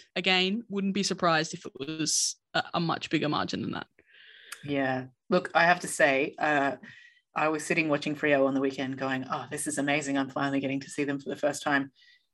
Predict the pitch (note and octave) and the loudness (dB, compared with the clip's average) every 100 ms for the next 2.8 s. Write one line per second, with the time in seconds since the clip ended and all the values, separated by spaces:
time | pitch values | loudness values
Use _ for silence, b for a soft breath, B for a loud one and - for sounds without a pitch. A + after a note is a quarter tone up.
0 | _ _ G3 G3 F#3 D3+ C#3+ - - - | _ _ 8 10 10 8 4 0 -8 -18
1 | _ D#3+ D3+ F3 A3 - - D3 - C#3+ | _ 0 2 6 6 4 -2 -6 -4 -6
2 | C#3 - D3 C#3 D3 D3 C#3 | -6 0 2 2 -4 0 2